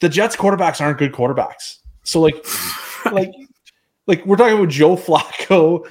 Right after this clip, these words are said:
Speaker 1: like, end of his career, Twilight Joe Flacco, and
Speaker 2: <laughs>
Speaker 1: someone named, I don't even, I, I don't even forgot his name. Was it Mike White?
Speaker 2: Yeah,
Speaker 1: No,
Speaker 2: Mike
Speaker 1: Mike
Speaker 2: White.
Speaker 1: Smith.
Speaker 2: They cr-
Speaker 1: Mike White.
Speaker 2: Mike, <laughs> Mike White,
Speaker 1: Like,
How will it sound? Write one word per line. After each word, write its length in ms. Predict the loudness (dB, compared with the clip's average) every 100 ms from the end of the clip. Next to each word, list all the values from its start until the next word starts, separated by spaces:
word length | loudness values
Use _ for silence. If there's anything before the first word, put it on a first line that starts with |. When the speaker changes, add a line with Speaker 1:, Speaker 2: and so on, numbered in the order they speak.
| -8 -2
Speaker 1:
like, 160 | -2 0
end 160 | 0 2
of 80 |
his 160 | 0 -2
career, 360 | 0 2 4 2
Twilight 540 | 2 2 4 4 2
Joe 220 | 4 2
Flacco, 540 | 2 0 2 0 0 0
and 300 | 0 -2 -4
Speaker 2:
<laughs> 140 | -4 -2
Speaker 1:
someone 400 | 0 2 0 0
named, 500 | -2 0 -2 -6 -14 -10 -4
I 40 |
don't 140 | 0 0
even, 160 | 0
I, 80 | -2
I 20 | 0
don't 260 | 2 2
even 140 | 0 -2
forgot 160 | 0
his 80 | 0
name. 140 | 0 -2
Was 80 |
it 60 | -2
Mike 200 | -2 0
White? 280 | 0 0 -4 _ _ _ _ _ _ _ _ -4
Speaker 2:
Yeah, 120 | 0
Speaker 1:
No, 100 | 2
Speaker 2:
Mike 80 | 2
Speaker 1:
Mike 140 | 0
Speaker 2:
White. 100 | 0
Speaker 1:
Smith. 120 | -2 -4
Speaker 2:
They 80 |
cr- 180 | -8 -14 -18 _ 0
Speaker 1:
Mike 200 | 0 2
White. 140 | -2
Speaker 2:
Mike, 160 | -2 -8 -12 -18 -20
<laughs> 340 | -20 -20 -10 -6
Mike 220 | -6 -6
White, 100 | -2
Speaker 1:
Like, 240 | -2 -4